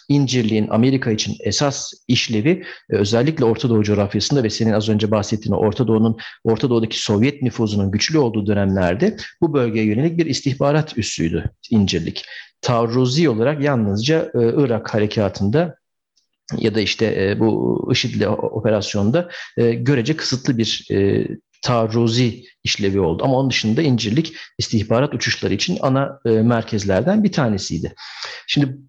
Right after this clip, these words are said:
şuraya varmaya çalışıyorum daha fazla dağıtmadan. E, Türk-Amerikan ilişkilerin merkezinde her zaman savunma ve güvenlik ola geldi.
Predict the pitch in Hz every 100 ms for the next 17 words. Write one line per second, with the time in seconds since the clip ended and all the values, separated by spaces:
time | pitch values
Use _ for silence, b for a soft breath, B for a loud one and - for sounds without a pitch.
0 | _ _ - - 156 127 113 107 101 98
1 | 107 95 - 101 107 110 107 101 98 107
2 | 98 95 90 - - B B B B _
3 | 117 117 117 117 117 113 110 110 - -
4 | - - _ _ _ _ _ - - 185
5 | - 123 123 127 127 175 175 127 120 -
6 | 117 110 110 110 135 131 127 113 113 107
7 | 170 160 120 120 135 131 - 110 120 120
8 | 110 110 107 107 - - 85 85 90 78
9 | 80 -